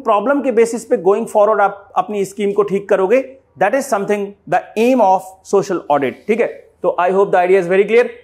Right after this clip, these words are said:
इंट्रोडक्शन में हम सोशल ऑडिट को डिफाइन करेंगे। Then ये विजन और question is talking about it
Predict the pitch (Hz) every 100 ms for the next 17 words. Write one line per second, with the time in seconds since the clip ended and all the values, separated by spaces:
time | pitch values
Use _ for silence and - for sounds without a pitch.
0 | _ _ - 185 185 175 185 170 170 175
1 | 180 165 160 147 143 - 190 143 143 151
2 | 143 143 143 131 120 110 98 _ _ _
3 | _ _ _ 156 226 254 285 - _ _
4 | _ _ _ _ _ _ _ _ _ _
5 | _ _ _ _ _ _ _ _ 156 226
6 | 220 190 202 277 302 294 - - 202 233
7 | 240 - - 240 - 262 247 233 214 240
8 | 262 262 240